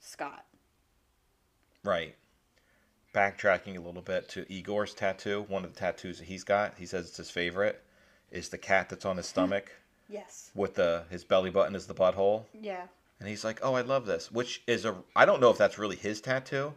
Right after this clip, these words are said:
Speaker 2: but that is a real tattoo because I've seen it before.
Speaker 1: Yeah, I've seen crazy-ass tattoos like that, too. Mostly with monkeys, for some reason.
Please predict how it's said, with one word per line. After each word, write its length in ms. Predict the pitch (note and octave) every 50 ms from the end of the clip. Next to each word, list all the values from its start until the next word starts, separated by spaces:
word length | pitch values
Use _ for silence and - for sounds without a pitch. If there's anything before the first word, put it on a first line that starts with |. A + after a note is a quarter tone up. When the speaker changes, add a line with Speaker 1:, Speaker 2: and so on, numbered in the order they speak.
| - _ _ _ -
Speaker 2:
but 100 | G2+ -
that 140 | A2+ A2+ A#2
is 100 | G2+ G#2
a 60 | F#2+
real 140 | G2 G2 F#2
tattoo 360 | - F#2+ F2+ - - G2 F2+
because 160 | - - E2+
I've 120 | D#2+ D2
seen 200 | - - F2+ D#2+
it 60 | C#2 -
before. 400 | D2+ - - D#2+ C#2 D2 - - _ _ _ - - - _ _ _
Speaker 1:
Yeah, 200 | G#3+ G3+ F#3+ F3+
I've 180 | F3+ F#3 F#3+
seen 220 | - - A#3 G3 G3
crazy-ass 500 | - F#3+ F#3 F3+ F3+ F3+ E3+ E3+ E3 -
tattoos 440 | - - F3 E3+ - F#3+ F3+ F3+ F3
like 140 | E3 E3 -
that, 220 | D#3+ D#3+ D#3+ _
too. 180 | _ E3+ E3 D#3+ D#3+ _ _ _ _ _ _ _ _ _ _ _ _
Mostly 340 | A#3 C#4+ E4 D#4+ - G#4+ G4+
with 200 | F#4 D4 - -
monkeys, 880 | G3 F#3 F3+ F#3 A3 - - C4 C4+ C#4 D4 D4+ D4+ - - - - - _ _ _ _ _ - _ _ _ _ _ _
for 220 | - D#4 D#4 D4+
some 560 | D4 - - D#4 D4+ D4+ D4+ D4+ D#4 D4+ C#4+ C#4 B3+
reason. 520 | C4+ C#4 D4+ D4 D4 D#4 D4+ D4 D4+